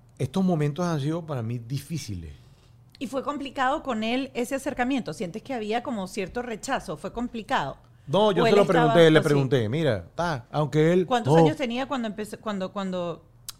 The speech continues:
Speaker 1: No, no, no.
Speaker 2: tocaste
Speaker 1: Lo
Speaker 2: puerta
Speaker 1: que fue,
Speaker 2: como
Speaker 1: lo que
Speaker 2: para
Speaker 1: fue fue,
Speaker 2: retomar eso?
Speaker 1: lo que fue fue interrumpido.
Speaker 2: Ok.
Speaker 1: ¿Entiendes? Porque, este, fue, fue interrumpido. Es una historia un poquito,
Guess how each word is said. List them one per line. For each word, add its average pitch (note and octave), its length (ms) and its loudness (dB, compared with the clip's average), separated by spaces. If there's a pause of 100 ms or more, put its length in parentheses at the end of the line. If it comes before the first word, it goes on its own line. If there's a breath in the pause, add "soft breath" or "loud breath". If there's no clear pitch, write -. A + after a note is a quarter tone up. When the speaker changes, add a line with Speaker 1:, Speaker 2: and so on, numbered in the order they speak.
Speaker 1:
No, G#2+ 140 -2
no, E2 80 -4
no. C#2 160 -10 (260)
Speaker 2:
tocaste G3+ 400 -2
Speaker 1:
Lo G3+ 60 -8
Speaker 2:
puerta C#3 240 4
Speaker 1:
que B2+ 40 6
fue, - 180 6
Speaker 2:
como F#3 120 4
Speaker 1:
lo C#3+ 60 10
que C#3+ 120 8
Speaker 2:
para - 20 2
Speaker 1:
fue E3 160 10
fue, F#3 160 10
Speaker 2:
retomar G#3+ 240 4
eso? A#3+ 280 -6
Speaker 1:
lo C#3+ 100 4
que C#3 100 2
fue C3+ 160 4
fue D#3 280 4
interrumpido. G#2+ 840 0
Speaker 2:
Ok. D#2 120 -8 (600)
Speaker 1:
¿Entiendes? G#2+ 360 -6
Porque, E2 400 -10 (840 soft breath)
este, F2+ 680 -6 (440)
fue, A2+ 340 -4
fue A#2 200 -4
interrumpido. A2+ 680 -2
Es F#2 40 -4
una A#2 120 -2
historia A#2 560 0 (760 soft breath)
un G2 120 -6
poquito, A2 640 0